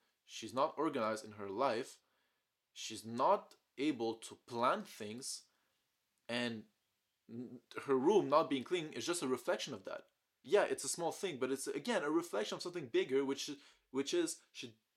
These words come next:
she's not organized. She's not an organized person. Do you wanna live with someone that is not organized and cannot plan things?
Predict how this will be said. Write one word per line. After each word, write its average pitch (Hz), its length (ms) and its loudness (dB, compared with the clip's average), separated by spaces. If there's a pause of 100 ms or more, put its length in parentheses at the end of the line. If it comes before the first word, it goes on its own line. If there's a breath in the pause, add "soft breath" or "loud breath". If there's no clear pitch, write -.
she's 127 200 -8
not 156 220 2
organized. 170 560 0
She's 123 220 -10
not 139 280 0
an 120 100 -10 (120)
organized 135 500 -4
person. 139 320 -6 (400)
Do 131 60 -4
you 135 60 0
wanna 139 180 0
live 123 400 2
with 123 140 -2
someone 135 300 -2
that 107 120 0
is 107 80 -6
not 123 240 -4
organized 113 460 -2
and 110 100 -10
cannot 120 320 -4
plan 120 280 0
things? 131 540 -10